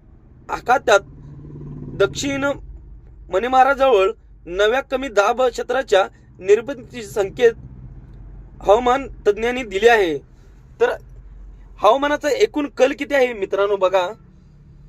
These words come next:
पुढील दोन दिवसात राज्यात पावसाचा जोर कमी राहील, तथापि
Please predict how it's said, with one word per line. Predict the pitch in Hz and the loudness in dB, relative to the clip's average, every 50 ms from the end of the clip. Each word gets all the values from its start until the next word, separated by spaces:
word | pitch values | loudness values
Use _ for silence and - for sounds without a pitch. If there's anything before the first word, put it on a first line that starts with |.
| - - - - - - - - - | -20 -20 -20 -20 -20 -20 -20 -2 2
पुढील | 202 240 277 285 247 | 2 2 2 2 4
दोन | 214 233 262 269 262 | 6 6 4 4 2
दिवसात | 285 254 - 285 277 277 | -4 -4 -2 -2 -2 2
राज्यात | 226 202 190 185 214 262 240 220 214 - _ - | 2 2 2 4 4 4 4 4 2 -2 _ -2
पावसाचा | 196 190 196 190 240 247 240 269 | 0 0 0 0 -2 -6 -6 -6
जोर | 208 175 208 220 240 | 2 6 6 6 6
कमी | 247 - 226 220 240 247 | 4 0 -4 -4 -2 0
राहील, | 254 247 202 190 185 214 - - - - - - - - - - - - | 2 4 4 4 2 0 -6 -14 -20 -20 -20 -20 -20 -20 -20 -16 -8 -4
तथापि | 190 - - 269 262 - 196 190 196 | -4 -2 -2 -4 -4 -4 -6 -6 -8